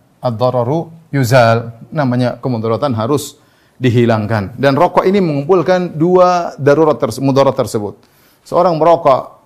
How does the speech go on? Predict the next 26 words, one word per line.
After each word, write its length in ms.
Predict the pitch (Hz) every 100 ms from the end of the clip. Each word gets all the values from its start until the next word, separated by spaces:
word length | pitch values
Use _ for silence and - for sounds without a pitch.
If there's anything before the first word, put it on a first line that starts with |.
| _ _
apa 240 | - 120 135
namanya, 400 | 123 113 120 143
memberi 320 | 135 123 135
kemudaratan 440 | 131 131 143 139 127
pada 240 | 120 120
dirinya 520 | 113 117 123 165 214 - _ _ _ -
dan 160 | 196
juga 160 | 233 240
memberi 160 | 202
kemudaratan 260 | 208 214 220
kepada 160 | 170 175
orang 100 | 170 160
lain. 80 | 165
Mending 220 | 185 202 269 247
dia 60 |
hanya 140 | 196 214
memberi 160 | 202 190
kemudaratan 480 | 185 175 180 190
pada 200 | 165 156 147
dirinya. 300 | 143 139 117
Dia 160 | 139 180
akan 120 | 196
beri 200 | 165 156
kemudaratan 280 | 147 147 170 139
kepada 140 | 143
orang, 200 | 127 165